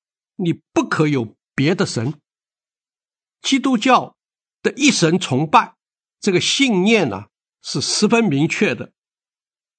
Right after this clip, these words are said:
在圣经申命记十三章，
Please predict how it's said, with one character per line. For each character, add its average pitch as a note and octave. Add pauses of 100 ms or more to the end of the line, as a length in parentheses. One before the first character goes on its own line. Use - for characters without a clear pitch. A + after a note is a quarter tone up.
(160)
在 A3+
圣 B3
经 A3 (360)
申 -
命 B3+
记 A3+
十 F3+
三 A3
章， A3